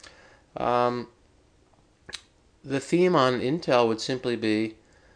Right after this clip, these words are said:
that in a segment that they dominate, in some type of a perpetual feedback loop, since their R and D budget is higher than the revenue of their next largest competitor,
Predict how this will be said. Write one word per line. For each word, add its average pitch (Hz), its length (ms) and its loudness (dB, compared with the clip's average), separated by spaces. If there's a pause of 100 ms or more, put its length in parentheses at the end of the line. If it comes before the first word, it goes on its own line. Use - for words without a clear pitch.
(240)
that 113 360 2
in 113 240 -2
a 110 120 0
segment 131 760 2
that 110 220 0
they 120 200 2
dominate, 107 840 2 (680)
in 101 280 -6
some 120 280 -2
type 117 400 2
of 104 280 0
a 101 100 0
perpetual 113 600 0
feedback 113 580 0
loop, 95 460 -2
since 101 360 -2
their 110 420 2 (220)
R 113 220 6
and 107 160 2
D 113 200 0
budget 101 680 0
is 98 160 -6
higher 107 480 2
than 98 220 -2
the 95 80 -4
revenue 98 580 -2
of 95 60 -4
their 95 140 -4
next 95 280 -8
largest 98 400 -4
competitor, 101 600 -2